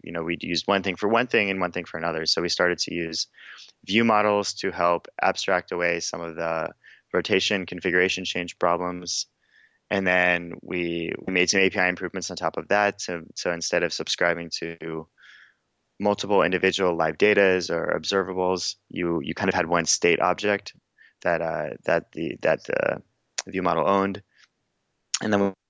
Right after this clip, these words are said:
we provided a base fragment that had a, uh, a layout that had the toolbar and the list of components and the footer built in, paired with Epoxy, which is a framework that,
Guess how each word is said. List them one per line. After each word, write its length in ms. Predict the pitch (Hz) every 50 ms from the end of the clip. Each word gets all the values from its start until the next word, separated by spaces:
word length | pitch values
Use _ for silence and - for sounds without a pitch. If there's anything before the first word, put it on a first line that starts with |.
| _ _ _ _ _ _ _ -
we 100 | 101 98
provided 420 | - - 98 101 101 98 95 87
a 60 | 87
base 240 | 80 - 95 95 -
fragment 440 | - 95 90 92 92 92 92 92 -
that 240 | 87 87 85 82 - _ _ - _ _
had 420 | - - 92 90 90 90 90 - - - _ -
a, 300 | - - 82 82 82 82
uh, 300 | 80 85 - - - - - _ _ _ _ _ _ _ _ _ _ _ _ _ _ _ _ _ _ _
a 60 | - 90
layout 380 | 90 101 104 101 101 101 -
that 140 | - 90 85
had 300 | - - 95 95 92 80
the 80 | - -
toolbar 600 | - - 98 95 90 90 90 92 87 90 90 -
and 100 | 92 87
the 60 | 87
list 200 | 92 90 - -
of 80 | -
components 840 | - - 90 - - 92 90 90 90 85 87 87 - - - - - -
and 120 | 87 82
the 80 | 80 78
footer 440 | - - - 90 85 87 87 87 -
built 260 | - - - 87 -
in, 400 | 117 113 110 110 107 107 107 - - - - - - -
paired 180 | - 101 95
with 100 | 90 80
Epoxy, 580 | 92 - - 95 92 104 - - - 98 92 85
which 180 | 87 90 -
is 100 | 95 82
a 80 | 92 87
framework 440 | - - 95 90 90 92 87 82 -
that, 240 | 90 85 85 82